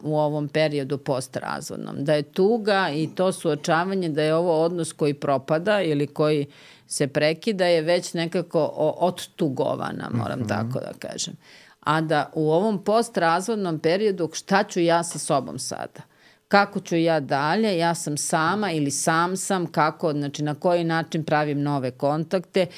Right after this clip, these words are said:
Speaker 1: I nekako više iz pozicije sažaljevanja sebe, šta ću,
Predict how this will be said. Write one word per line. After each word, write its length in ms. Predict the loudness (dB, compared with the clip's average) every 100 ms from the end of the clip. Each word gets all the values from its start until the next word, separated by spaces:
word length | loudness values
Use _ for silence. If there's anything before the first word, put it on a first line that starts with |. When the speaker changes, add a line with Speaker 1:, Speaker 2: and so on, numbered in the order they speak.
| -18 -6
Speaker 1:
I 140 | 0
nekako 640 | 2 2 -2 -6 0 0 0 -10 _
više 360 | 0 0 2 -2
iz 120 | 0
pozicije 520 | 0 0 0 -2 -4
sažaljevanja 840 | 0 -2 2 2 2 2 0 -2 -2
sebe, 640 | 0 2 2 2 0 0
šta 320 | -4 0 2
ću, 340 | 2 -2 -4